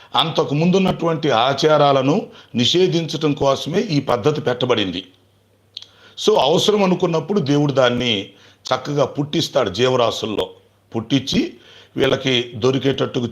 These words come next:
చేసి తర్వాత దాన్ని ఉపయోగించేటట్టుగా చేస్తాడు. ఇంకా చెప్పాలంటే, మరి బైబిల్లో ధర్మశాస్త్రంలో ఉన్న బలులన్నీ కూడా యేసుక్రీస్తుకి సంపూర్ణంగా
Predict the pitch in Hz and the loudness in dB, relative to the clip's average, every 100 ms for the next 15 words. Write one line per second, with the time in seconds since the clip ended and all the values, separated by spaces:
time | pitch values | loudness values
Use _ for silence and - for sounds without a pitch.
0 | 113 120 120 180 240 - - - - 143 | -2 -2 -2 -4 -6 -12 -20 -20 -4 0
1 | 147 143 127 131 123 113 135 131 117 123 | 2 2 2 2 0 0 0 0 -2 -2
2 | 117 98 156 156 110 98 - 85 73 - | -4 -4 -4 0 0 0 -4 -6 -6 -14
3 | _ - 131 135 165 156 151 143 127 110 | _ -6 -4 0 0 0 0 0 0 0
4 | 107 110 147 - - - - - 131 127 | -2 -2 -2 -4 -20 -20 -20 -4 0 0
5 | 117 95 123 180 185 196 185 123 - - | 0 -2 0 2 4 4 4 2 0 -10
6 | - - 110 123 127 175 - 165 175 - | -20 -18 -4 0 0 0 2 4 4 0
7 | - 170 170 165 160 156 147 120 139 143 | 0 2 4 4 2 2 0 2 4 6
8 | 139 170 196 226 - 170 107 101 113 - | 4 4 4 4 4 2 2 0 -2 -8
9 | - - - 123 196 156 240 226 - 170 | -20 -18 -4 0 2 2 2 2 2 0
10 | 143 185 160 - 113 123 147 170 151 131 | -2 -4 -4 -2 -2 -2 2 2 2 2
11 | 113 113 180 | 2 2 2